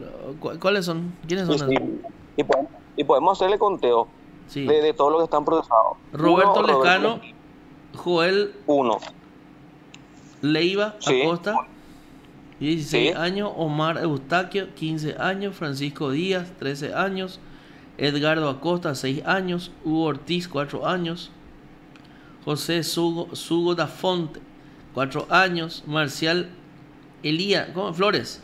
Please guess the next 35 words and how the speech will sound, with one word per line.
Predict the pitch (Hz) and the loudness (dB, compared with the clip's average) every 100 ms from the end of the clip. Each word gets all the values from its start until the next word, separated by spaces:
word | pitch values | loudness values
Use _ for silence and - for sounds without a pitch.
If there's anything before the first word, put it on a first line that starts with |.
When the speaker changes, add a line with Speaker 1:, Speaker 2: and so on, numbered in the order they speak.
| - | -4
Speaker 1:
Flores, | 143 120 - - - | -2 -2 -6 -16 -14
Flores. | 107 87 - - - - | -12 -12 -14 -20 -10 0
Speaker 2:
Flores, | 147 135 120 - - - | 4 4 2 -2 -16 -4
Marcial | 120 | 0
Flores. | 127 135 139 | 2 2 2
Speaker 1:
Flores, | 117 113 - - - - - - - - | 2 2 -2 -10 -18 -20 -20 -20 -20 -6
tres | 160 170 | -2 0
años, | 117 120 92 - - - 131 | -2 -4 -6 -10 -16 -14 -8
eso | 151 165 | -4 -2
es | |
lo | 175 | -2
que | 160 | -4
tengo. | 117 90 71 - - - - | -6 -10 -14 -20 -20 -20 -6
De | 151 | 0
los | 180 175 | 0 2
cuales | 185 208 220 220 - - | 2 2 2 -2 -4 -2
Speaker 2:
Te | - | 2
falta | 127 - 143 | 6 6 8
Speaker 1:
solamente | 143 143 139 | 8 10 10
son | 131 123 120 | 8 8 6
civiles, | 117 104 185 202 226 170 | 4 2 0 2 0 0
o | |
sea, | 156 147 | 0 0
son | 160 180 | 0 0
civiles | 190 185 202 | 2 2 2
de | 202 | 0
los, | 196 175 - - 151 | 0 -2 -4 -8 -2
de | |
los | 175 135 | 0 0
ocho, | 190 190 233 247 - - - - - | -2 -2 -6 -6 -14 -20 -20 -20 -4
Joel | 170 170 196 202 156 165 | 2 4 4 2 0 0
Leiva | 165 185 190 165 | 2 0 2 0
Acosta, | - 180 190 226 | 0 -4 -4 -4
dieciséis | 180 151 165 151 170 - | -2 -2 -2 -2 -2 -2
años, | 170 202 233 240 | -2 -2 -4 -6